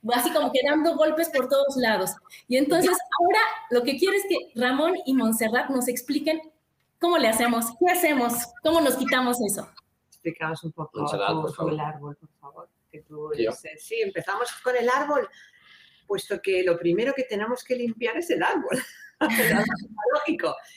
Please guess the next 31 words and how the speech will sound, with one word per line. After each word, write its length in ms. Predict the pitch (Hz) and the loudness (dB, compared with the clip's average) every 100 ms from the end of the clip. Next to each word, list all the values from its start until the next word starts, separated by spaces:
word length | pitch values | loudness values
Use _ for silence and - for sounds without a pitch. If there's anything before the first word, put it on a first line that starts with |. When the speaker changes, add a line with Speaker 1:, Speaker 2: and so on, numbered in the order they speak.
| - | -6
Speaker 2:
Y 140 | 180 | 0
este 300 | 185 180 214 208 | 0 0 -2 0
Ramón 360 | 170 165 175 | -2 -4 -4
es 140 | 196 196 | -4 -6
el 100 | 196 | -6
experto. 520 | - - 254 - - _ _ _ - | -6 -4 -4 -6 -18 _ _ _ -2
Speaker 3:
Bueno, 400 | 139 123 95 - - | 0 0 -2 -8 -6
el 160 | 110 | -2
árbol 280 | 127 147 160 | 0 0 -2
genealógico 640 | 147 127 123 117 147 147 | -2 -2 -2 -2 -2 0
es 100 | 131 | 0
la 100 | 120 117 | -2 -4
combinación 640 | 110 104 107 110 120 123 | -4 -4 -4 -6 -6 -4
de 80 | 117 | -4
nuestros 340 | 104 - - 104 | -6 -8 -14 -14
antepasados, 840 | 90 101 104 170 147 92 - - - | -12 -10 -6 -2 -2 -4 -10 -20 -18
se 120 | - | -12
lo 120 | 95 | -12
sabes, 340 | - 110 95 95 | -8 -8 -10 -10
Adriana. 420 | 92 120 117 - _ _ _ - - - _ _ | -6 -4 -6 -10 _ _ _ -20 -20 -20 _ _
Eh, 580 | 131 127 123 123 120 117 | 2 4 6 4 2 0
no 100 | 135 | -2
somos 340 | 139 180 156 | 0 0 0
el 120 | 127 113 | -2 -2
producto 480 | 117 120 113 117 | -2 -2 -4 -4
de 80 | 107 | -4
una 160 | 107 104 | -4 -6
generación, 560 | 110 98 95 - 127 | -8 -10 -8 -4 -4
sino 220 | - 101 107 | -6 -6 -4
de 100 | 107 | -2
muchas. 560 | 139 139 92 - - | -2 -4 -8 -12 -20